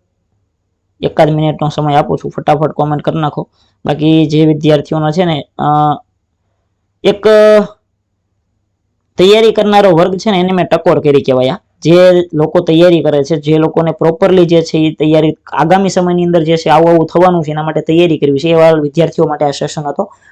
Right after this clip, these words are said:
ખાસ જે લોકો તૈયારી કરતા હોય એવા મિત્રો સુધી આ સેશન કર-, અ, મોકલી દેજો, જેથી કરીને એ જે છે એ આ અભ્યાસક્રમ પ્રમાણે, જૂના અભ્યાસક્રમ પ્રમાણે તૈયારી ચાલુ કરી દે,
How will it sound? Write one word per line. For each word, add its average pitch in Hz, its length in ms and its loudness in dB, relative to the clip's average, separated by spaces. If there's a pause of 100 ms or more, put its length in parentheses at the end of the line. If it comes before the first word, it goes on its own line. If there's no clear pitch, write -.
(120)
ખાસ 175 180 0
જે 156 120 0
લોકો 165 220 -2
તૈયારી 165 300 -2
કરતા 160 260 -4
હોય 165 120 4
એવા 160 160 2
મિત્રો 170 240 -2
સુધી 160 260 -4
આ 156 60 0
સેશન 151 300 -6
કર-, - 240 -10 (120)
અ, 135 80 -2
મોકલી 147 320 0
દેજો, 170 220 0 (360)
જેથી 165 180 -2
કરીને 165 380 -2
એ 165 100 2
જે 160 180 0
છે 160 140 -4
એ 156 360 0 (260)
આ 143 80 0
અભ્યાસક્રમ 160 540 -2
પ્રમાણે, 156 320 -2
જૂના 147 240 -4
અભ્યાસક્રમ 143 520 -4
પ્રમાણે 156 420 -4
તૈયારી 143 320 0
ચાલુ 135 240 -4
કરી 147 140 -2
દે, 180 140 -8